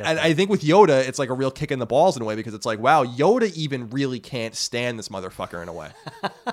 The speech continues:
Speaker 1: You know,
Speaker 2: That's
Speaker 1: like, it,
Speaker 2: interesting.
Speaker 1: his relationship with Yoda in Empire and his relationship with Yoda in Jedi are different.
Speaker 2: Yeah.
Speaker 1: And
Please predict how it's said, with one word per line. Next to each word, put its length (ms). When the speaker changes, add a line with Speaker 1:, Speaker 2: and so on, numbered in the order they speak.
Speaker 1:
You 80
know, 120
Speaker 2:
That's 100
Speaker 1:
like, 160
it, 80
Speaker 2:
interesting. 340
Speaker 1:
his 220
relationship 440
with 100
Yoda 400
in 280
Empire 400
and 80
his 180
relationship 360
with 80
Yoda 260
in 80
Jedi 300
are 100
different. 420
Speaker 2:
Yeah. 200
Speaker 1:
And 380